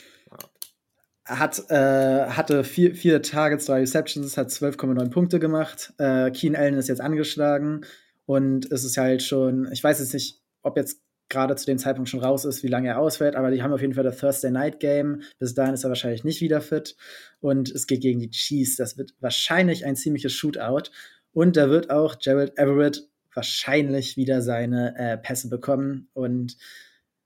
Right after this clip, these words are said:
Speaker 2: ein Ding in der Endzone und der Spieltag hat sich für ihn gelohnt und ja, ich glaube, es werden bei ihm, äh, sogar mehr als zehn Punkte und das ist für einen Tight End nicht schlecht. Außer es ist Travis
Speaker 1: Äh,
Speaker 2: Kelce.
Speaker 1: ist tatsächlich, ja, ist tats-, ist ja ein Receiver gefühlt.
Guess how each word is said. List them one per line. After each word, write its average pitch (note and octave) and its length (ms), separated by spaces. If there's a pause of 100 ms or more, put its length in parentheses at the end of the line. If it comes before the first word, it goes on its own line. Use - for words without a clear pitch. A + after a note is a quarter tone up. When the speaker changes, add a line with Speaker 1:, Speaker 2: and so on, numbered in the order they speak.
(180)
Speaker 2:
ein F3 220
Ding E3 120
in D3+ 80
der D3 120
Endzone C#3+ 460
und C3+ 120
der B2+ 60
Spieltag C3+ 360
hat C#3 140
sich B2 120
für - 80
ihn C3 100
gelohnt C#3 600
und C3 540 (360)
ja, C3+ 280 (340)
ich G#3+ 220
glaube, G3+ 260
es F3+ 140
werden E3+ 260
bei D3 120
ihm, D3 260
äh, C#3 420 (320)
sogar D#3+ 260
mehr D#3+ 180
als D3 180
zehn C#3 160
Punkte C#3 320
und B2 60
das C3 120
ist D3 100
für - 60
einen C#3 80
Tight C3 220
End B2 160
nicht C3 120
schlecht. - 360 (1120)
Außer C3+ 200
es A#2+ 60
ist - 60
Travis C3 180
Speaker 1:
Äh, - 40
Speaker 2:
Kelce. - 320 (480)
Speaker 1:
ist D3+ 180
tatsächlich, D#3+ 540
ja, F#2+ 180 (160)
ist D#3+ 220
tats-, D#3 180
ist B2 200
ja G2+ 180
ein F#2+ 80
Receiver F#2 340
gefühlt. - 320